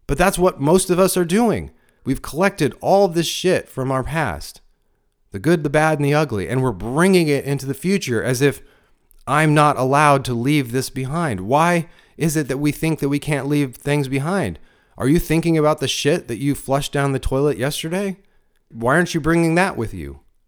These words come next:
Because that's insane. It's shit. It's unwanted.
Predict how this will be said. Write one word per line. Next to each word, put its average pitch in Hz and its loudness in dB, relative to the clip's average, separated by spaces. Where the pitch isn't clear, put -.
Because 147 -2
that's 185 0
insane. 185 0
It's - -6
shit. - -2
It's 120 -8
unwanted. 170 0